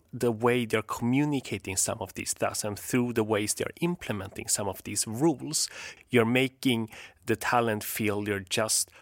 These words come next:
one tiny part and you're just there to do your freaking job and get it finished. And you actually mean nothing for this company,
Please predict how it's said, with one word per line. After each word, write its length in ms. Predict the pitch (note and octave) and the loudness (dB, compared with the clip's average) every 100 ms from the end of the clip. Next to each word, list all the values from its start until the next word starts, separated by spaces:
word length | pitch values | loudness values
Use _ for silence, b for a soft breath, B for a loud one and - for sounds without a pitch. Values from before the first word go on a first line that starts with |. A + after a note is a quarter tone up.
| b | b
one 300 | A2 A2+ A2 | 2 2 2
tiny 480 | - - A2 G#2+ G2 | -4 0 0 2 -2
part 520 | - - A#2 F#3 - | -2 4 4 2 -4
and 100 | A2+ | 0
you're 100 | G#2 | 0
just 380 | F#2+ A2+ A2 - | 0 0 2 0
there 160 | G#2 G#2 | 0 -2
to 180 | - F#2+ | -6 -8
do 240 | G#2+ G#2+ | -2 0
your 200 | G2+ G2+ | 0 0
freaking 480 | - - G#2 A2 G2+ | -2 -6 -4 -4 0
job 400 | G2 G#2 G#2+ - B - | 0 0 -4 -10 B -8
and 140 | G2 | -2
get 160 | G2 G2+ | 2 0
it 120 | G2+ | 0
finished. 640 | - A#2+ A2+ G#2 - - - B - | -2 0 0 -4 -4 -6 -6 B -2
And 80 | |
you 80 | A2 | 0
actually 380 | G#2 - G#2+ G2+ B B | 0 -2 -2 -4 B B
mean 320 | G#2 G#2 G2 G2+ | 0 0 0 -2
nothing 400 | G#2+ - G2 - | -2 -4 -8 -6
for 160 | - | -8
this 220 | G2+ G2 | -2 -2
company, 560 | - B2+ - B2 - | 0 -2 -2 -8 -10